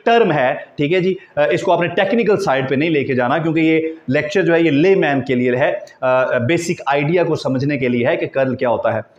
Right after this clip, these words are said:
ठीक है जी। अगर आप टेक्निकल टर्म्स की तरफ जाएंगे, तो फिर सर्कुलर मोशन को हमें, अ, सर्कुलेशन को हमें डिफाइन करना पड़ेगा। Clear हो गया जी। तो बच्चों, ये है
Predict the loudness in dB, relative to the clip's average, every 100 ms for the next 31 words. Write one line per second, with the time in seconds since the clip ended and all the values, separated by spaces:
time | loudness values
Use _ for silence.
0 | -6 -2 -2 -4 -8 -4 0 0 0 0
1 | 0 2 4 4 2 2 2 2 2 2
2 | 0 0 -2 -2 0 0 0 0 -2 -2
3 | -2 -2 -4 -6 -2 0 0 0 2 2
4 | 0 0 -2 -2 -2 -2 -2 -2 -2 -2
5 | -2 -2 -4 -6 -12 _ _ _ _ _
6 | 2 4 4 2 0 -2 -6 -2 0 2
7 | 2 2 2 2 0 -4